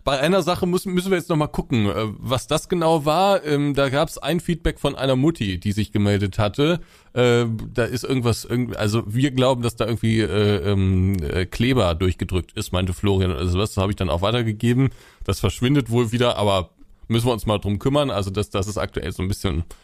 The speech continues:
äh, gucken wir noch mal, aber das war jetzt eine Rückmeldung. Ansonsten läuft das, glaub ich, sehr gut. Also es kommen täglich Bestellungen rein und, ähm, ja, ich bin zufrieden.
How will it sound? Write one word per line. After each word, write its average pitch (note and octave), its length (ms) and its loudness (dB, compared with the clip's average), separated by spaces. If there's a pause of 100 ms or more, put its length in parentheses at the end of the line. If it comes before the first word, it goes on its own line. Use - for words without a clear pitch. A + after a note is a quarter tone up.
(180)
äh, F2 120 -2
gucken D#3+ 240 0
wir C3+ 60 2
noch B2 100 2
mal, A#2 140 2
aber F#2 120 -2
das F#2 140 -4
war G2+ 120 0
jetzt - 180 -8
eine G#2 240 -2
Rückmeldung. B2 640 0 (380)
Ansonsten C#3 680 0
läuft A2 240 0
das, A#2 160 -2
glaub C#3+ 140 2
ich, D#3+ 80 -2
sehr A3+ 120 0
gut. F#3+ 420 0
Also A2+ 360 0
es - 140 -6
kommen B2 180 0
täglich A#2+ 340 -2
Bestellungen F3+ 460 0
rein E3 440 2
und, A#2+ 440 0 (100)
ähm, A2 420 2 (800)
ja, G3+ 260 2 (240)
ich - 60 -18
bin D3+ 140 2
zufrieden. D#3 500 0